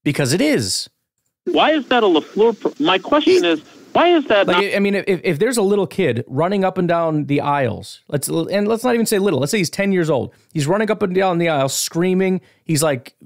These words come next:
Speaker 1: you know, hitting people. He's, you know, grabbing food off the shelves and throw it on the ground. Is that a parenting problem or is that a child problem?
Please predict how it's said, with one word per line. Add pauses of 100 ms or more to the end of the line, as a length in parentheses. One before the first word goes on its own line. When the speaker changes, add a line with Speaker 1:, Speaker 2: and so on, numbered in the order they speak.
(220)
Speaker 1:
you
know,
hitting
people. (140)
He's, (180)
you
know, (180)
grabbing
food
off
the
shelves
and
throw
it
on
the
ground. (300)
Is
that
a (420)
parenting
problem (160)
or
is
that
a
child
problem?